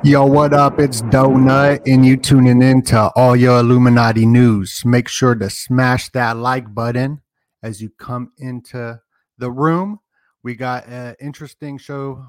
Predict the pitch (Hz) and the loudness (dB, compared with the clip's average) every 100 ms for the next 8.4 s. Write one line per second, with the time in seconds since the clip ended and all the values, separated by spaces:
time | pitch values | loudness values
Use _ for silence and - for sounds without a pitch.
0 | _ 139 131 131 127 127 123 127 123 117 | _ -12 -12 -12 -16 -16 -14 -14 -14 -20
1 | _ _ _ _ _ - 160 123 113 120 | _ _ _ _ _ -20 -18 -18 -18 -14
2 | 135 147 147 - 127 117 113 - 110 101 | -10 -10 -10 -14 -16 -16 -20 -20 -18 -18
3 | 104 98 104 _ _ _ _ _ _ _ | -20 -20 -20 _ _ _ _ _ _ _
4 | _ _ _ _ _ - 147 147 143 151 | _ _ _ _ _ -12 -10 -8 -8 -8
5 | 143 139 135 135 120 127 123 117 113 110 | -10 -10 -10 -10 -12 -12 -12 -12 -16 _
6 | _ _ _ _ _ _ _ _ _ 127 | _ _ _ _ _ _ _ _ _ -16
7 | 131 139 127 117 139 131 131 123 131 127 | -12 -12 -14 -16 -10 -10 -10 -12 -10 -10
8 | 120 113 107 | -12 -14 -16